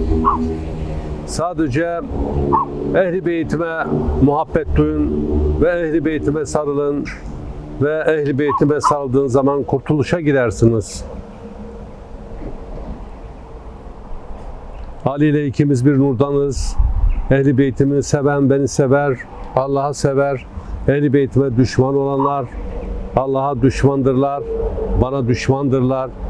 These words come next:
tüm insanlığa düşmandırlar. Demek ki çok sayıda, yani bunları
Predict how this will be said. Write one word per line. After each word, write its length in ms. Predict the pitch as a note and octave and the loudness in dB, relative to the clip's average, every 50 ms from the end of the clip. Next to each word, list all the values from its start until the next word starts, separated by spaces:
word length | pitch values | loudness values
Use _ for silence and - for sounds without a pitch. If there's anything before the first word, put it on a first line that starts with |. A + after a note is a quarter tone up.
| - - - - - - | -6 -6 -6 -6 -4 -2
tüm 300 | - E3+ E3+ D#3+ D3 C3+ | 0 0 2 2 2 2
insanlığa 680 | C#3 C#3 B2+ A2+ - C#3 C3+ C3+ C3 B2+ B2+ B2+ A#2 | 2 0 0 0 0 -2 -2 -2 -2 -2 -2 -2 0
düşmandırlar. 800 | G#2+ A2 G2 - - B2+ B2+ B2 A2+ G#2+ A2 G#2 G#2 G#2 G#2 G2+ - - - - - - - - - - - - - | 0 0 0 2 2 2 2 2 0 2 2 2 4 2 2 0 -2 -2 0 2 4 4 4 2 2 2 2 2 2
Demek 380 | - G#2+ D3 D#3 E3+ E3 - - | 2 2 2 2 2 0 0 2
ki 260 | - D3+ D#3 D#3+ D3+ C#3+ - - - - - - - | 2 2 2 0 -2 -2 -4 -4 -4 -4 -2 0 0
çok 260 | - F3 F3 - - | 0 0 0 0 0
sayıda, 400 | - D3+ D3 C3+ B2+ G#2+ B2 B2 | 0 0 0 0 -2 0 0 2
yani 280 | C3+ D3 C#3+ C#3 C#3 | 2 0 0 0 2
bunları 440 | B2 C#3 C#3+ C#3 C#3 C3+ C#3 C#3 C3+ | 2 2 2 2 2 2 2 0 0